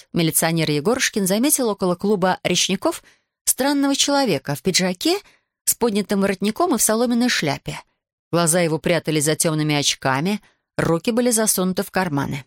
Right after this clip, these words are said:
В двенадцать часов ноль три минуты милиционер Егорушкин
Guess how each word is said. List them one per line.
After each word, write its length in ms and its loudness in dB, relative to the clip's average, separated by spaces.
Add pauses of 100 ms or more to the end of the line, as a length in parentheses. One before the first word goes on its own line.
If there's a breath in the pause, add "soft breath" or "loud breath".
(540)
В 60 -2
двенадцать 520 0
часов 420 0
ноль 200 0
три 220 0
минуты 360 -2
милиционер 500 2
Егорушкин 600 0